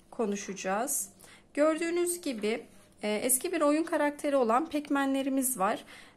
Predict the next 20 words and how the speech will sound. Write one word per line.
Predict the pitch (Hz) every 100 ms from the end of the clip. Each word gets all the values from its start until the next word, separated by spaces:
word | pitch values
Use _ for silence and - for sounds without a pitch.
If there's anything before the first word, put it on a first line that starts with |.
| -
ve | 302 -
ağızlarında | 277 294 285 294 302 285 240 233 359 - - -
belli | 294 302 330
açılar | 320 - 285 262 240
var, | 180 185
açılar | - 233 247 233
oluşturuyor. | 202 180 - - 175 185 233 339 - - - -
Biz, | 330 339 - -
e, | 247 247 254 247
açı | 294 359
ölçerimizde | 339 330 311 294 277 220 202
şu | 214 302
anda | 269 196 214 311 - - - - - -
bu | 320 330 330 349 - - - -
açıları | - 277 - 294 294
ölçeceğiz | 285 214 202 208 185 185
hep | 185 190 202
birlikte. | 196 190 - 320 - - _ - - - - - - - -
İlk | 381 381 - -
olarak | - 262 240 247 359